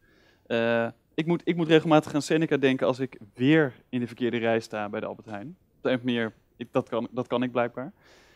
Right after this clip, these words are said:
Of, eh, er is ook iets heel merkwaardigs. Op de een of andere manier begint het heel vaak te regenen op het moment dat ik de deur uitga. En dan heb ik wel eens de neiging om te denken, nee, het regent niet op hetzelfde moment. Nee, het regent omdat ik de deur uitga. Nou, je, en, en het is, het is in ieder geval voor mijn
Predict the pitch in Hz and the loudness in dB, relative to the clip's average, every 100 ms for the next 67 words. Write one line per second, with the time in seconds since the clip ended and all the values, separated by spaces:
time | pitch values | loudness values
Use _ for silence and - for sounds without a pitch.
0 | _ _ - 110 - - 123 117 113 110 | _ _ -12 -10 -10 -4 2 4 2 0
1 | - 139 123 139 135 131 147 139 123 127 | -2 -2 -2 -2 -4 -4 -2 0 2 2
2 | 147 - 127 _ - 143 135 143 127 135 | 0 -4 -12 _ -2 -2 0 -2 -2 -2
3 | 131 139 131 113 120 131 135 - 113 - | -2 -4 -4 -6 0 2 2 -2 -8 -10
4 | _ - 131 135 117 120 135 160 - 117 | _ 0 0 0 0 2 4 2 0 -4
5 | 123 113 110 120 135 - 131 196 _ _ | -4 -4 -6 -4 -6 -8 -10 -10 _ _
6 | _ _ _ _ _ _ _ - 143 156 | _ _ _ _ _ _ _ -2 0 2
7 | 190 190 - 170 160 160 151 147 147 123 | 2 0 4 4 4 2 0 2 2 0
8 | 110 120 123 131 127 127 123 - 123 120 | 0 0 2 2 2 0 -2 -2 -8 -2
9 | 120 117 120 110 156 165 220 - - 123 | -2 0 0 0 0 0 -4 -8 -4 -2
10 | 123 127 127 - - 143 123 - 180 151 | 0 -2 -4 -4 2 2 2 2 2 2
11 | 127 117 107 104 107 - - 98 113 _ | -2 -4 -6 -4 -6 -10 -16 -18 -20 _
12 | _ _ _ _ _ - 101 117 - 120 | _ _ _ _ _ -8 -6 -6 -4 -6
13 | 117 127 120 - 123 131 - - 123 131 | -4 -2 -4 -4 -8 -10 -10 -8 -6 -4
14 | 147 139 147 135 139 135 | 0 0 0 -2 2 2